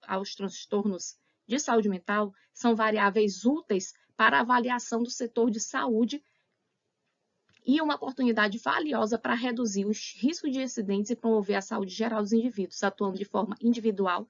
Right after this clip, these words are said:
e em conjunto com outros indicadores. Assim, há um melhor entendimento do absenteísmo, utilizando informações sobre fatores relevantes relacionados tanto ao indiv-, ao indivíduo quanto à, à organização.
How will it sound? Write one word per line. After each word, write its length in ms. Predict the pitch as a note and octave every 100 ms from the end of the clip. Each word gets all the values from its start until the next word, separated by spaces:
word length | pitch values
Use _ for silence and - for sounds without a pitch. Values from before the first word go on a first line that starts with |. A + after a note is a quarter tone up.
| _ - -
e 80 | C4+
em 120 | C#4+
conjunto 480 | D#4 C#4 A#3+ A#3+ -
com 80 |
outros 240 | A#3+ A3+ A#3
indicadores. 760 | A#3 A#3 B3+ G#3 F3 - - - - - _
Assim, 560 | - G#3+ - C4 C#4 B3+ - _
há 200 | - A3
um 60 | A3+
melhor 260 | G#3+ G#3+
entendimento 520 | B3 C#4+ B3 A3+ A3
do 60 | A3
absenteísmo, 800 | G#3+ - G#3+ B3+ A#3+ F#3 F3 D#3+ _ _ _
utilizando 840 | G#3+ G#3 G#3+ A3 G#3+ A#3 B3+ F#3 - _ _ -
informações 640 | G#3+ G#3+ G#3+ G#3 G#3+ G#3+
sobre 200 | A3 G3
fatores 460 | - G3+ G3+ F#3 -
relevantes 680 | A3 D4 D#4+ A#3 G3 G3+
relacionados 600 | - G#3 G#3 G#3 F#3+ F3 -
tanto 300 | - D#4 C#4+
ao 100 | C4+
indiv-, 320 | A#3+ G3+ -
ao 160 | - G#3+
indivíduo 440 | G3+ F#3+ G3 G#3+
quanto 340 | B3+ A#3 B3 -
à, 160 | A3+ G#3+ B3
à 160 | - G3
organização. 480 | B3 C4 B3+ D4+